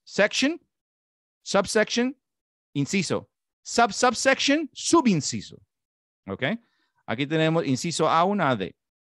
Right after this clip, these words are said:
Condado donde ocurrió la lesión, conforme al código laboral, artículo ta, ta, ta, ta, right?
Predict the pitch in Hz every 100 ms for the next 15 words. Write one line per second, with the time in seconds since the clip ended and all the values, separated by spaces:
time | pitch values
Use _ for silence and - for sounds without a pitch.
0 | _ - 180 185 240 277 277 202 196 190
1 | 185 - - 160 165 151 165 202 214 208
2 | 311 277 127 - 120 127 147 151 156 170
3 | 185 226 190 180 202 117 - 156 180 160
4 | 156 143 147 135 117 101 _ _ - 107
5 | 135